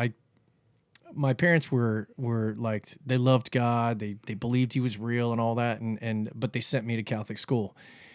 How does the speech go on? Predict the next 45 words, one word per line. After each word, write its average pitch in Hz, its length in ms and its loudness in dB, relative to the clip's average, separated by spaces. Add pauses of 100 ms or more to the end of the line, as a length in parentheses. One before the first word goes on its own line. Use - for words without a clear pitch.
(160)
And 117 180 2
so 113 340 0
Catholic 120 360 -2
school 127 300 2
for 120 200 -2
my 113 120 2
junior 117 360 2
high 110 160 0
year 107 460 -2 (100)
w-, 117 500 -4
years 117 360 -2
were 104 200 -4
not 104 380 -2
a 101 60 -8
good 98 220 -8
<laughs> - 20 -16
thing - 200 -4
at 135 80 2
all 104 200 -6
for - 160 -10
me 120 180 -2
at 113 120 -4
the 131 80 -4
time, 110 340 0 (600)
'cause, 127 360 2
uh, 117 380 -2
I 143 140 0
showed 135 320 4
up 117 220 -2 (920)
and 123 240 2
they 156 80 6
barely 143 400 4
could - 140 0
afford 117 380 -2
to 107 60 -6
pay 117 220 -4
for - 140 -6
me 120 120 2
to 110 80 -2
go 120 240 4
to 123 80 2
that 104 240 -8
school. 104 480 -4 (480)
And, 123 280 4
um, 110 440 0